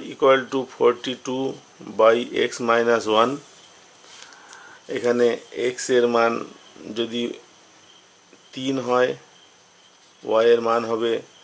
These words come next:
বিয়াল্লিশ by তিন minus এক। বিয়াল্লিশকে তিন দিয়ে ভাগ করলে চোদ্দ, চোদ্দ বিয়োগ এক মানে তেরো। x এর মান যদি ছয় হয়, y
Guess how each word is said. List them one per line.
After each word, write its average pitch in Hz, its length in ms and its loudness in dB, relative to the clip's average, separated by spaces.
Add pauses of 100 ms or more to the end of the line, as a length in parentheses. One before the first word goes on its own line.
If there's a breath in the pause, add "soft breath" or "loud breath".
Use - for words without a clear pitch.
(640 soft breath)
বিয়াল্লিশ 117 640 -2 (180)
by 107 200 4 (360)
তিন 113 240 -6 (460)
minus 107 380 -4 (200)
এক। 127 100 2 (1160 loud breath)
বিয়াল্লিশকে 117 540 0 (120)
তিন 117 120 -6 (100)
দিয়ে 117 180 2
ভাগ 113 120 0 (100)
করলে 113 240 0 (140)
চোদ্দ, 101 280 -2 (640)
চোদ্দ 107 200 -4 (140)
বিয়োগ 113 220 0 (100)
এক 110 60 -2 (100)
মানে 127 180 0 (120)
তেরো। 98 280 4 (2000 loud breath)
x - 20 -10 (180)
এর 131 180 8
মান 127 140 4 (140)
যদি 127 220 -2 (1900)
ছয় 123 360 4
হয়, 127 200 4 (1300 soft breath)
y - 20 6